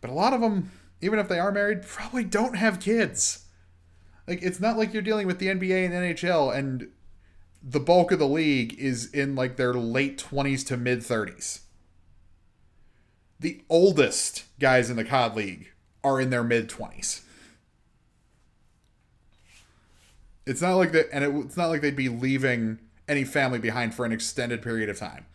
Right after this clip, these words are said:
The playoffs and championship are taking over, taking place over the course of two weekends. Like,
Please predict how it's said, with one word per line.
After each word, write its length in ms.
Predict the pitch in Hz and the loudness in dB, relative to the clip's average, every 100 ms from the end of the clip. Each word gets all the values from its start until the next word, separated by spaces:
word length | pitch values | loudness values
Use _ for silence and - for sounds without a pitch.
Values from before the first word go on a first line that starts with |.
| - - | -20 -6
The 80 | 147 | -2
playoffs 520 | 208 233 220 220 - | 2 6 6 6 2
and 140 | 160 | -4
championship 680 | 147 160 156 139 120 123 - | -2 -2 -2 -4 2 0 0
are 100 | 127 | -2
taking 300 | 123 143 135 | 0 0 0
over, 280 | 135 127 127 - - | 0 0 -4 -12 -4
taking 280 | 151 151 139 | -2 -2 0
place 240 | 139 131 | 0 0
over 140 | 127 127 | -2 -2
the 80 | |
course 200 | 123 127 | -2 -2
of 100 | 131 | -2
two 260 | 127 - 131 | -6 -2 0
weekends. 800 | 120 110 110 - 120 - - - - _ - _ _ _ _ _ _ - - - - _ _ _ _ _ _ _ _ _ _ _ _ _ - | 0 -2 -4 -12 -2 0 0 -4 -20 _ -20 _ _ _ _ _ _ -20 -20 -20 -20 _ _ _ _ _ _ _ _ _ _ _ _ _ -4
Like, 280 | 135 117 | -4 -4